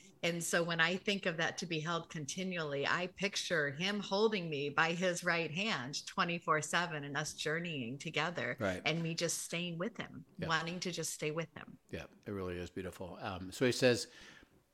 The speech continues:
Speaker 2: um, the first condition is, "Well, stay with me, remain, tarry, live with me, walk with me." Uh, the second condition is, "And if my words
Speaker 1: Mm-hmm.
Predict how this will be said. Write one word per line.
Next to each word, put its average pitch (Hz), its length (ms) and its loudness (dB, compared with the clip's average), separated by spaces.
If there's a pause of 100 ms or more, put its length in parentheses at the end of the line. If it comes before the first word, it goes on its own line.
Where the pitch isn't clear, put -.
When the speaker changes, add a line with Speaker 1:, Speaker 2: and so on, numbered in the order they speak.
(140)
Speaker 2:
um, 90 440 -2 (460)
the 107 80 4
first 208 340 12
condition 107 640 8
is, 104 320 8
"Well, 107 100 8
stay 127 360 12
with 151 240 12
me, 107 280 10 (920)
remain, 113 640 12
tarry, 107 500 10
live 104 240 4
with 120 200 2
me, 98 200 4
walk 98 300 2
with 101 160 -2
me." 90 160 -4 (880)
Uh, 90 440 0
the - 120 -2
second 214 480 4
condition 98 640 2
is, 104 420 4
"And 143 760 6 (800)
if 131 260 6
my 127 360 8
words 123 1120 6 (480)
Speaker 1:
Mm-hmm. 185 460 -4